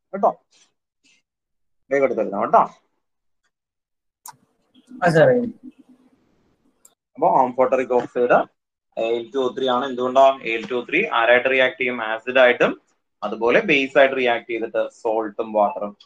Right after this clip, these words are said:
Speaker 1: ആ, ഫോം ചെയ്യുന്നു എന്നുള്ളൊരു section ആണ്. ഇനി നമ്മൾ അടുത്ത പോയിന്റ് ഇവിടെ ഉള്ളതാണ്. sodium potassium ഒക്കെ എന്താണ്? ഹൈ ആയിട്ട് react ചെയ്യും oxygen ആയിട്ട്. അതുകൊണ്ട് they kept in immersed in a kerosene ആണ് കേട്ടോ. അടുത്ത പോയിന്റ്, നെക്സ്റ്റ് പോയിന്റ് എഴുതി വെക്കാം കേട്ടോ, എല്ലാവരും എഴുതി വെക്കാം.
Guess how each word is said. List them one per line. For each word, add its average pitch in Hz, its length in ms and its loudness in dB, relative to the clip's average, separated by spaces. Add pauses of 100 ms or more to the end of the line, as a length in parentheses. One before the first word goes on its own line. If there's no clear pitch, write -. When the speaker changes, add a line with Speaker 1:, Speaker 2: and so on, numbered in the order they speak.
(160)
Speaker 1:
ആ, 98 120 -8
ഫോം 104 360 -10
ചെയ്യുന്നു 95 380 -16 (240)
എന്നുള്ളൊരു 98 400 -12 (100)
section - 340 -20
ആണ്. - 140 -20 (680)
ഇനി 269 180 -2
നമ്മൾ 180 240 2
അടുത്ത 151 440 4
പോയിന്റ് 147 360 2
ഇവിടെ 117 220 0
ഉള്ളതാണ്. 107 520 -2
sodium 156 380 0
potassium 143 500 4
ഒക്കെ 131 120 2
എന്താണ്? 117 400 2
ഹൈ 117 320 0
ആയിട്ട് 123 280 2
react 110 420 -2
ചെയ്യും 117 200 -4
oxygen 104 380 -8
ആയിട്ട്. 101 420 0 (300)
അതുകൊണ്ട് 170 360 2
they 117 200 0
kept 110 320 -6
in 107 60 -8
immersed 110 680 -8
in 107 80 -8
a 113 60 -4
kerosene 101 540 -8
ആണ് 82 160 -20
കേട്ടോ. - 340 -4
അടുത്ത 127 220 -2
പോയിന്റ്, 107 320 -8
നെക്സ്റ്റ് - 360 -10
പോയിന്റ് 117 400 -4 (840)
എഴുതി 113 180 -4
വെക്കാം 98 140 -8
കേട്ടോ, 165 200 2
എല്ലാവരും 117 320 2
എഴുതി 104 160 -8
വെക്കാം. 139 360 -2